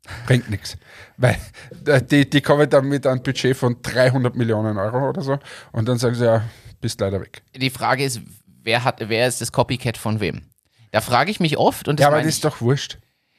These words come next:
Speaker 2: Das, das
Speaker 1: Die, die Amis werden sich durchsetzen, weil da spielt
Speaker 2: Ja, weil sie,
Speaker 1: Kapital
Speaker 2: weil sie
Speaker 1: keine
Speaker 2: erstmal
Speaker 1: Rolle.
Speaker 2: investieren, bis
Speaker 1: Ja.
Speaker 2: sie die Marktdominanz haben. Und dann geht es zum Zahlen. Das Gegenteil wieder von uns.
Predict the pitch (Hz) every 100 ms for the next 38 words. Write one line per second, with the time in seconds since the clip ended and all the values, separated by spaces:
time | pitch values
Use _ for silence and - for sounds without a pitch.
0 | 160 120 - 127 - 123 147 143 143 123
1 | 165 151 131 143 139 147 143 135 - 123
2 | 110 123 - - 147 - - 120 131 147
3 | - - 131 135 135 139 135 127 - 160
4 | 185 160 156 147 139 110 - 95 95 92
5 | - 101 107 117 143 151 147 135 - 160
6 | - 87 85 - 92 110 110 107 120 123
7 | 143 107 87 -